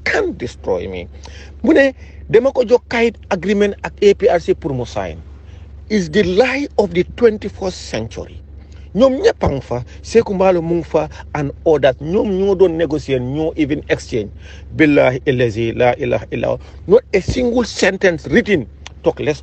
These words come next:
of a document to say side. Those are lies. But xam nga, when you fen, fen yu rëy yooyu noonu, with time, uh, it, it,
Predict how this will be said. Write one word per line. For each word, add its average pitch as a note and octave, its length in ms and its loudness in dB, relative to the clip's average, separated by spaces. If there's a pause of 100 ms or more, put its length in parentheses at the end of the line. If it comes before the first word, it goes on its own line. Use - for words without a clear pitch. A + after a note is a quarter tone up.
of - 80 -4
a - 80 -4
document F#2+ 480 -6 (240)
to G#2+ 100 -8
say G2+ 200 -6
side. - 320 -6 (160)
Those C4+ 240 -2
are A#3+ 100 0
lies. G#3 720 0 (340)
But B3+ 260 2
xam F4+ 200 -4
nga, C4 160 4
when A3 180 4
you D4 220 0
fen, A3+ 400 0
fen - 240 -2
yu G#3 220 2
rëy G3 280 4
yooyu F3+ 300 4
noonu, C#3 320 0 (520)
with C3 120 -4 (100)
time, F#3 520 -6 (500)
uh, D3 80 0 (140)
it, D3 180 -10 (280)
it, - 180 -10